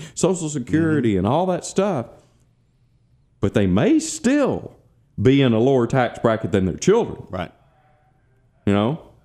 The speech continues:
Speaker 1: So the first question would be, if I'm sitting down with a client, is, "Okay, here you are with an I R A. Are you in a lower tax bracket
Speaker 2: Mm-hmm.
Speaker 1: than the beneficiaries you anticipate leading, leaving this money to?"
Speaker 2: Right.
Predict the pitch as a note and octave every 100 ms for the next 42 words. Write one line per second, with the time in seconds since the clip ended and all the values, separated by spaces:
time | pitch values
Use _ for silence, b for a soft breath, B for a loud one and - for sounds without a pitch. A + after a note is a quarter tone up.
0 | _ C3+ B2+ B2 G#3+ G#3+ G3 A3 - C3+
1 | A#2 A2+ A#2+ G#3 G#3 A#2+ C#3 D3+ - C#3+
2 | B2 A#2 A#2 G#2+ F#2 - E3+ A3+ D#3 G2+
3 | G2+ G2+ - B B - C3 A#2 B2 D3
4 | C3 A#2 A2+ G2+ G2 G2+ G2 F2 F2 F#3
5 | G#3 G1+ - _ _ - G2+ G2 C#3+ F#3
6 | B2 G2+ B2 B2+ A#2 C#3 E3 - G#2+ G#2+
7 | B2+ G2+ A2 F#2+ F2+ A#2+ A2 D#3 E3+ B2
8 | G#2+ G#2 C3 B2 A2 C3+ B2+ A2+ A#2+ A2+
9 | A#2 A#2+ A2+ G#2 - A#2+ B2+ G#2+ A2+ -
10 | C3 F#3+ G#2+ E2+ D2 - - G#2+ G2